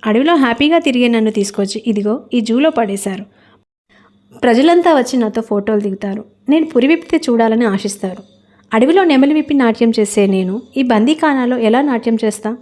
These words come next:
అసలు ఇదేం కర్మ? నిజం చెప్పనా కాకి, అసలు నీ జీవితమే సూపర్, ఎంచక్కా నచ్చినట్లు విహరిస్తావు, నిన్ను ఎవరూ బంధించడానికి ప్రయత్నించరు, హ్యాపీగా లైఫ్ని ఎంజాయ్ చేస్తావు, నీ జీవితమే బిందాస్" అని చెప్తుంది. దీంతో కాకి ఒక్కసారిగా ఆలోచించడం మొదలు పెడుతుంది.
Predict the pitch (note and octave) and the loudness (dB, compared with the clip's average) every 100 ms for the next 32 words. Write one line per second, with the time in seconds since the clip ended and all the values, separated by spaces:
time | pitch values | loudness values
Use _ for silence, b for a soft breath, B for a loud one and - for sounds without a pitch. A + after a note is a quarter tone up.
0 | _ _ - A#3 D#4+ C#4+ B3 F4 E4+ B3 | _ _ -10 -6 -2 0 0 0 0 0
1 | A3+ A#3+ B B B - G#3 D4+ F#4+ - | -2 -4 B B B -4 0 0 0 -2
2 | A#3+ A3 G#3 F#3 A#3 A3 F#3+ _ - A3+ | 0 -2 -2 -6 -4 -8 -8 _ -6 -2
3 | F4 E4+ B3+ C4 D4+ A#3+ A#3 B3+ G3+ - | 0 2 2 2 0 0 -2 -2 -8 -10
4 | F#3 - b b b C4 B3+ B3 D#4 E4 | -14 -16 b b b -2 0 0 0 -2
5 | D4+ - C4+ C#4 B3 G#3 G#3 G3+ G#3+ G3+ | -4 -2 -2 0 0 0 0 -2 -4 -4
6 | G#3 - _ - A#3 B3 A#3 G#3 C4 C#4 | -6 -18 _ -4 0 2 2 2 0 -2
7 | G#3 A3+ A3 A3 G#3+ A3 G#3 F#3+ G3 F#3+ | -2 -2 -2 0 0 -2 -4 -4 -4 -6
8 | F#3 F#3+ G#3+ b b b - A#3 A#3 D#4 | -6 -12 -14 b b b -4 -2 0 0
9 | D#4+ A#3 A3+ B3+ G#3+ G3 G3+ G3+ F#3 - | 2 0 0 0 0 0 -2 -4 -10 -12
10 | F#3 - b b b B3 D4+ F#4 D4+ C#4+ | -16 -18 b b b 0 2 4 2 2
11 | C#4+ C4 A3 G3+ F#3+ - - A#3+ A#3+ A3 | 2 2 2 0 -2 -8 -8 -4 -2 -2
12 | - F#3 F3+ - b b - A3+ B3+ C4 | -4 -10 -10 -16 b b -6 -2 2 2
13 | B3 G3+ G3 F#3+ - - D#4 D#4+ B3 B3 | 0 -2 -2 -10 -8 -4 0 0 0 0
14 | G#3 A#3+ B3 A#3 G#3 A#3 A3 G3 - F#3 | -2 -2 -2 -4 -4 -2 -2 -4 -8 -10
15 | F3+ F#3+ F#3 | -8 -10 -10